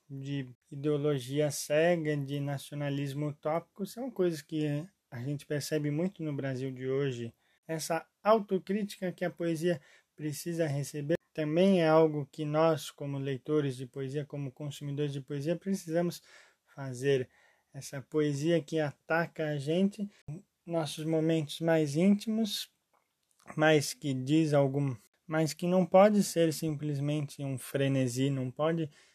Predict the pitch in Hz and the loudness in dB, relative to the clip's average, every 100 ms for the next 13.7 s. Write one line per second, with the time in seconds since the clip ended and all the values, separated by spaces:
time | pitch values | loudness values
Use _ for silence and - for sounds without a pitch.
0 | _ - - 147 139 - 147 139 139 131 | _ -18 -6 -2 -2 -4 -4 -4 -4 -4
1 | 131 139 147 139 - 135 135 123 135 131 | -2 0 0 -2 -4 -4 -2 -4 -4 -2
2 | 127 131 123 - 127 127 117 135 131 117 | 0 0 -2 -2 0 0 0 0 0 -2
3 | 147 156 - 165 156 160 151 147 - - | -4 -6 -6 -6 -2 2 2 2 -2 -20
4 | - _ - 143 - 131 _ _ _ _ | -20 _ -8 -6 -4 -6 _ _ _ _
5 | 147 143 135 143 139 - 131 131 - 135 | 0 4 6 4 2 -2 -2 -2 -4 -4
6 | 127 120 - - 143 139 110 131 120 131 | -2 -2 -4 -2 0 0 0 -6 -4 0
7 | 131 131 135 123 135 127 120 117 - 135 | 0 0 -4 -6 -2 0 0 -2 -2 -2
8 | 123 - 113 _ _ 190 240 269 190 180 | -2 -6 -14 _ _ 0 2 6 8 8
9 | 165 151 165 147 151 151 156 156 151 - | 6 2 0 0 -2 0 2 4 2 2
10 | 156 156 190 180 202 220 214 226 208 196 | 0 4 6 8 6 6 4 4 4 4
11 | 196 208 - _ - - _ _ - 180 | 6 4 0 _ -20 -20 _ _ -2 4
12 | 190 185 - 170 156 165 170 185 185 _ | 4 4 0 -2 -2 2 4 4 0 _
13 | _ 156 165 175 - 180 175 | _ 0 4 4 2 -2 -2